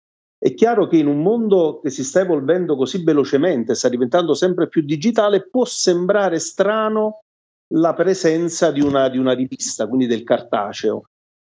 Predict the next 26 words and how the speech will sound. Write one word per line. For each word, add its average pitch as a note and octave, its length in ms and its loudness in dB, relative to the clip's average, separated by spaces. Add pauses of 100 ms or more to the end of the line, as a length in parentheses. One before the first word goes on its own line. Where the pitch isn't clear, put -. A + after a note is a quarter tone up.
(120)
Però A#3 300 2
bisogna F3 420 0
dire C#3 400 2
che D#3 220 2
Millionaire F3 680 2
è C#3+ 60 2
riuscito C#3+ 680 0
a A#2+ 180 -4
crearsi C3+ 680 0
una A2+ 340 -2
credibilità C3+ 640 0
in F3+ 100 0
questi C3+ 320 -2
anni F3 220 0
molto B2 260 -2
importante, A2 880 -4
è - 60 -2
una C3+ 180 2
delle A#2+ 280 0
primissime, A#2+ 640 -2
forse B2+ 280 -2
l'unica B2 440 2
rivista B2 500 0
che A#2 100 0
ha A2+ 100 -2
creduto D#3+ 800 0